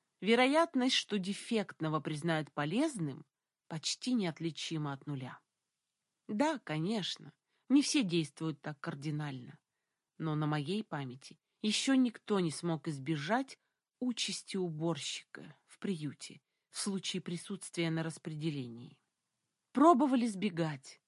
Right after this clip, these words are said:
но это жёсткое нарушение закона — и карается оно расстрелом на месте. Да и куда бежать? Мы предпоследний сектор. Границы сильно охраняются,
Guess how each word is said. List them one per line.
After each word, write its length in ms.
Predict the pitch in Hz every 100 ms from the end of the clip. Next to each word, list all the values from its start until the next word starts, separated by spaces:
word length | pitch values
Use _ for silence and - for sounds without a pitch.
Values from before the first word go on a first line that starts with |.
| _ -
но 120 | 170
это 180 | 151 160
жёсткое 500 | 175 220 - - 165
нарушение 600 | 165 160 - 185 170 160
закона — 680 | 160 143 - 277 214 - _ _ _
и 80 | -
карается 600 | 214 233 285 277 - 165
оно 180 | 156 160
расстрелом 640 | 165 170 - 214 269 247 160
на 100 | 170
месте. 640 | 160 135 131 - 131 120 _ _ _ _ -
Да 120 | 147
и 80 | 143
куда 360 | 135 156 165 214
бежать? 560 | 220 202 208 - - _ _ _ _ _ -
Мы 240 | 196 262
предпоследний 960 | - 226 214 - 185 - 180 185 170
сектор. 500 | 165 - 131 - - - _ _ _ _ _
Границы 500 | 190 226 302 381 -
сильно 380 | 160 202 180 170
охраняются, 840 | 160 175 170 185 247 247 - -